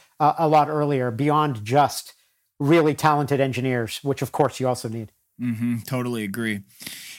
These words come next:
Speaker 2: Uh, all right. Well, so we're, we're moving to, to close. Just a couple of, uh, quick questions for you.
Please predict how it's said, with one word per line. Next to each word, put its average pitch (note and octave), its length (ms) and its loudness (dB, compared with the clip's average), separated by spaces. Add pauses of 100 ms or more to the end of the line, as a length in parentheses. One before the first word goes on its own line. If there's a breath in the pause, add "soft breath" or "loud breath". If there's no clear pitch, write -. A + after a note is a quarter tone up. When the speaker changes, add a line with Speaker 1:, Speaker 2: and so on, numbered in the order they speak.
(160 loud breath)
Speaker 2:
Uh, C#3 300 0
all E3+ 80 0
right. F#3+ 200 0
Well, E3 100 -4
so F#3 320 2
we're, F#3 320 2 (340)
we're E3+ 140 2
moving A#3+ 380 2
to, F3 480 2
to D#3+ 320 -2
close. D#3+ 640 0
Just - 180 -8
a - 40 -8
couple A3 240 0
of, C#3 120 -2 (160)
uh, C3+ 80 0
quick - 260 -4
questions C3 480 0
for B2+ 240 -2
you. B2+ 220 0